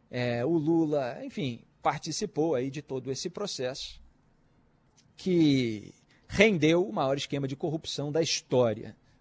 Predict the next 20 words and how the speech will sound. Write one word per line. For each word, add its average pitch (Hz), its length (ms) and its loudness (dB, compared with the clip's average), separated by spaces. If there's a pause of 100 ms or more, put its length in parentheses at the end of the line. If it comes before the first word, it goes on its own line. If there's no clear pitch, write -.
o 123 60 -8
esquema 127 320 -4
de 123 80 -6
corrupção 123 440 -4
da 123 100 -2
Petrobras, 147 800 0 (720)
e 143 560 2
do 156 200 4
qual 147 460 4 (680)
a 113 680 0
Operação 135 480 2
Lava 123 240 0
Jato, 135 300 -2
tão 156 120 -6
demonizada 127 640 -2
hoje 120 180 -4
por - 160 -10
toda 120 220 -2
essa 113 200 -4
turma, 143 480 0